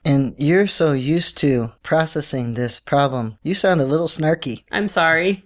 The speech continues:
Speaker 1: And I don't think you mean to be snarky.
Speaker 2: I do not mean to be snarky. If my brain was different and I couldn't fix it, and I was smart enough to realize that I'm different and can't fix it, then I would probably be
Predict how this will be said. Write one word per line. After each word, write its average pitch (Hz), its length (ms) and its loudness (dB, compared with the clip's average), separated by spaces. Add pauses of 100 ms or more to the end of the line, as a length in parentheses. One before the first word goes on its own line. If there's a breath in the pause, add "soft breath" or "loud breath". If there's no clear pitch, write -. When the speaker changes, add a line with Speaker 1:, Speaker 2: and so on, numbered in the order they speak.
Speaker 1:
And 147 160 0
I 160 60 4
don't 156 160 0
think 156 220 -2
you 139 40 2
mean 151 180 4
to 139 40 0
be 139 120 2
snarky. 135 460 0
Speaker 2:
I 247 80 2
do 247 140 0
not 240 220 0
mean 208 160 0
to 185 80 0
be 175 120 -4
snarky. 160 580 -2
If 175 180 2
my 185 240 2
brain 208 340 2
was 190 360 2
different 196 540 -2
and 180 220 0
I 175 80 2
couldn't 185 380 -4
fix 185 260 -2
it, 185 340 0
and 175 160 2
I 170 100 2
was 175 140 -4
smart 214 300 -2
enough 202 240 -6
to 202 100 -8
realize 214 360 -2 (220)
that 180 120 0
I'm 170 280 0
different 180 400 -2
and 170 320 -4
can't 185 260 -2
fix - 260 -4
it, 175 240 2
then 180 300 2
I 185 140 2
would 202 180 2
probably 190 540 0
be 185 440 -2